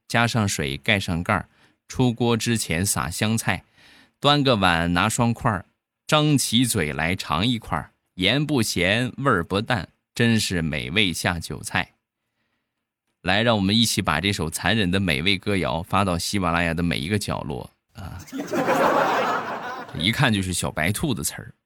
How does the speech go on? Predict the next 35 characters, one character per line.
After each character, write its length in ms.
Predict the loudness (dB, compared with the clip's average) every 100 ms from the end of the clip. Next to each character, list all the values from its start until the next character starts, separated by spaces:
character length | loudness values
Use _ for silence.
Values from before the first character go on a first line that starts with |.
| _ _ _ _
小 180 | -10 -4
未 200 | 2 4
来 220 | 4 2
白 200 | 2 0
又 120 | -2
白， 300 | -4 -6 -12 -18 _ _ _
你 80 | -2
是 160 | 0 4
真 180 | 4
不 120 | 4 4
了 200 | 4 2
解 160 | 0
我 180 | -2 -4
吧？ 340 | -8 -10 -12 -20 _ _ _ -20 _
我 180 | 2 4
黑 380 | 4 6 6 6
的 100 | 4
都 140 | 4
快 220 | 4 4 2
成 280 | 4 4
炭 400 | 2 4 4 4
了， 120 | 2 0
我 120 | -2
还 160 | 0
白 260 | -2 0 0
又 200 | 0 0
白。 400 | 0 0 -2 -6 -16 _ -20 -14 -10 -4 -2 0
<laughs> 760 | 2 2 2 0 0 -2 -4 -6 -2
但 100 | 0
是 100 | 2
我 100 | 2
想 200 | 2 0
说 220 | 0 0
的 80 | 0
是， 240 | -2 -4